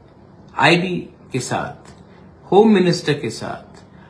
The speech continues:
Government of Tripura के साथ हमें बैठकर एक ऐसे level में बात करना है, हम लोगों का एक future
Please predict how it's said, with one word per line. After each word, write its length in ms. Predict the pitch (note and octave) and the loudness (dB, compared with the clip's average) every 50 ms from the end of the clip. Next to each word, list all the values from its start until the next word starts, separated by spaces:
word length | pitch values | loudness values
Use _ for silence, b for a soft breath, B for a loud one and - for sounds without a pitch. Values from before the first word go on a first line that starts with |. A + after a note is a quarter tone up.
| B B B C#3 | B B B -10
Government 480 | B2+ - C#3+ E3 F3 G#3 G#3+ A3 G#3+ | -2 0 2 2 4 2 2 4 4
of 180 | A3 - - - | 2 2 0 -2
Tripura 400 | F3 F#3 E3+ F3 - E3 D3 C#3 | -2 -2 -2 0 0 0 0 0
के 180 | C3+ - B2 - | 0 -2 -6 -8
साथ 560 | - - G2+ - - - - - - - - - - - B B B B B B B B - - | -10 -10 -10 -10 -12 -12 -16 -20 -20 -20 -20 -20 -20 -20 B B B B B B B B -6 -2
हमें 480 | B2+ C3 C#3 D3+ E3 F3 G#3+ G#3+ A#2+ G2+ - | 0 0 2 2 0 -2 -4 -6 -10 -10 -6
बैठकर 640 | - B2 C#3 C#3+ C#3 - - B2 G2+ - - - - - - - - - - - - - - - | -2 -2 -2 -2 -2 -6 -8 -8 -8 -10 -10 -16 -20 -20 -20 -20 -20 -20 -20 -20 -20 -20 -14 -6
एक 300 | - D#3+ D#3 D#3 - - | -2 -2 -2 -2 -4 -6
ऐसे 320 | - D#3 E3+ E3+ - B3 A3+ | -2 -2 -2 0 2 2 2
level 260 | G3+ F3 E3+ F3 E3+ | 2 2 2 2 0
में 200 | E3 E3 D3 C3 | 0 -2 -2 -2
बात 220 | B2 A#2 A#2+ - | -2 -4 -6 -6
करना 320 | - - A2+ A2+ A#2 A#2 A#2 | -8 -10 -8 -6 -6 -6 -6
है, 280 | G#2+ A2+ A#2 B2 C3+ - _ _ - - - - - | -6 -8 -10 -14 -14 -16 _ _ -20 -20 -20 -8 -2
हम 200 | - C#3 D3 D3+ | 2 2 4 6
लोगों 320 | D3+ D#3+ E3+ E3+ F#3 G3 F#3+ | 6 4 4 6 4 4 4
का 400 | - B2 - - - - - - - - - - - - - - - - - - - - - - - - - - - - - - | 2 0 -4 -6 -8 -16 -20 -20 -20 -20 -20 -20 -20 -20 -20 -20 -20 -20 -20 -20 -20 -20 -20 -20 -20 -20 -20 -20 -20 -12 -4 -2
एक 260 | C#3+ E3 D#3+ - - - - - - - - - - - - - - - - - - - - - - - - - - - - - - - - - - - - - - | 0 0 -2 -2 -8 -16 -20 -20 -20 -20 -20 -20 -20 -20 -20 -20 -20 -20 -20 -20 -20 -20 -20 -20 -20 -20 -20 -20 -20 -20 -20 -20 -20 -20 -20 -20 -20 -20 -20 -20 -20
future 680 | - - - G3 G#3 G3+ - - C#3 - - - - | -6 2 4 6 6 6 6 2 2 0 -2 -8 -12